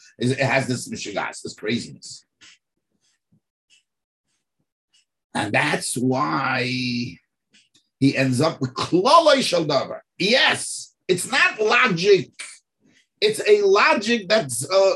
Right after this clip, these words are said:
explaining the Gzeres HaKosav. It's telling you what the Gzeres, together of this Gzeres HaKosav. It's not the logic of the Gzeres HaKosav. It is the Gzeres HaKosav. To worry about this.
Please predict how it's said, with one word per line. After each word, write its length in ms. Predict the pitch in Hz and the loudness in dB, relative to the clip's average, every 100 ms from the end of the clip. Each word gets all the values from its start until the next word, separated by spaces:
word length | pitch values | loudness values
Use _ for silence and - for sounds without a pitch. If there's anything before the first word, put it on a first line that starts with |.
| - | -2
explaining 640 | 156 - 185 247 240 214 | -12 -8 0 2 2 2
the 80 | 185 | 2
Gzeres 300 | 175 185 180 | 4 2 2
HaKosav. 440 | 165 156 233 180 190 | -2 0 -2 2 4
It's 200 | 202 - | 4 2
telling 340 | 180 269 240 | 0 2 0
you 120 | 214 | 0
what 320 | 202 233 294 | 2 2 0
the 100 | 208 | -4
Gzeres, 320 | 185 208 202 180 | -2 0 2 2
together 480 | 175 214 254 214 | 0 0 2 4
of 100 | 190 | 2
this 240 | 175 165 151 | 0 -2 0
Gzeres 180 | 180 165 | 0 -2
HaKosav. 400 | 160 160 135 - - - - | -4 -4 -4 -12 -20 -12 -2
It's 100 | 170 | 0
not 140 | 320 | 2
the 80 | 247 | 4
logic 480 | 202 202 247 190 196 - | 6 6 2 0 -4 2
of 240 | 269 233 | 2 4
the 60 | 190 | 2
Gzeres 400 | 165 160 151 - | 2 2 0 -2
HaKosav. 260 | 165 160 175 | -2 0 2
It 140 | 185 - | 0 4
is 300 | 349 294 190 | 4 4 2
the 80 | 185 | 0
Gzeres 400 | 147 160 147 135 | 2 0 0 -2
HaKosav. 320 | 131 131 110 _ _ | -4 -4 -6 _ _
To 80 | 196 | 2
worry 440 | 247 302 302 262 | 6 6 6 6
about 400 | 202 160 147 117 | 4 4 2 0
this. 400 | - 85 - - | -6 -14 -14 -18